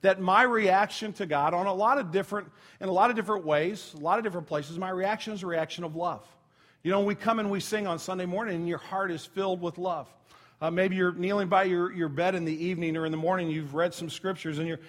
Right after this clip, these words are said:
spending some time in prayer and your heart overflows with love for God. Maybe you're serving Him in some capacity. You're teaching a Sunday school class, or you're on the Set Up Takedown team, and you realize that,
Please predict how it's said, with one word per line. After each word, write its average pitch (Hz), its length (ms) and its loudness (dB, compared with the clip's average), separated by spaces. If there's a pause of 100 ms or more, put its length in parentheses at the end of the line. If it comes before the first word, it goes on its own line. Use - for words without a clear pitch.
(140)
spending 208 340 -2
some 175 180 -8
time 180 280 0
in 170 100 -6
prayer 190 360 -2
and 160 80 -2
your 156 100 -2
heart 196 340 2
overflows 185 880 0 (360)
with 170 180 -2
love 170 280 6
for 180 160 -6
God. 180 160 6
Maybe 208 220 0
you're 196 120 0
serving 220 420 0
Him 180 180 -2
in 170 60 -8
some 190 240 -4
capacity. 175 580 0
You're 165 160 -2 (280)
teaching 190 320 -4
a 165 40 -4
Sunday 190 280 -2
school 175 220 -6
class, 151 360 -2
or 160 60 -2
you're 165 140 2
on 165 80 2
the 151 60 -6
Set 190 180 -2
Up 185 140 -2
Takedown 175 420 -2
team, 170 200 -2
and 165 60 -2
you 151 100 -2
realize 170 420 2
that, 156 140 -2